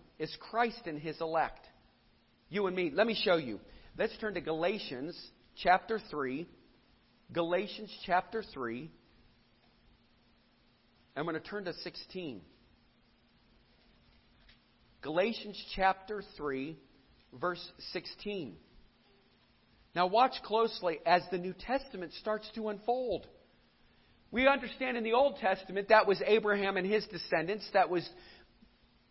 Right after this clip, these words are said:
the children of Israel. And now here we are, present day, claiming what Paul had to say. "Now to Abraham and his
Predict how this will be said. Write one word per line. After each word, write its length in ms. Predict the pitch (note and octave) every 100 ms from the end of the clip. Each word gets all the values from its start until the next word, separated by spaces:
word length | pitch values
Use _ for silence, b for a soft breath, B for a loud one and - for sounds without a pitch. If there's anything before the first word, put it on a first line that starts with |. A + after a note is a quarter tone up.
| _
the 80 | C#3
children 340 | - A#3+ A3
of 100 | B3+
Israel. 600 | G#3+ F3+ D3 D#3 F3 G#3+ - - _ _ _ _ _ _ _ _ _ _ _ _
And 180 | F3 F#3+
now 220 | G#3+ C4+
here 220 | C4 A3+
we 180 | G#3 G3+
are, 400 | G3+ G3 G3 F#3+ - -
present 440 | - A3 A#3+ C4 F3+
day, 460 | F3 D#3 E3 E3+ - - _ _ _ _ _ _ _ -
claiming 640 | - A3 A#3+ G3 B2+ G2+ - - - _ _ _ _ _ _
what 160 | D#3+ -
Paul 220 | G#3 G#3+
had 100 | E3
to 60 |
say. 440 | D3+ - F#3+ C3+ G2 - _ _ _
"Now 160 | F#3+ C#4
to 200 | C#4 B3
Abraham 680 | C#4 D4 B3+ F#3+ C#3+ G#2 E2 _ _ _ _ _ _ _ _
and 300 | G#3 C4+ D#4+
his 280 | G#3 C4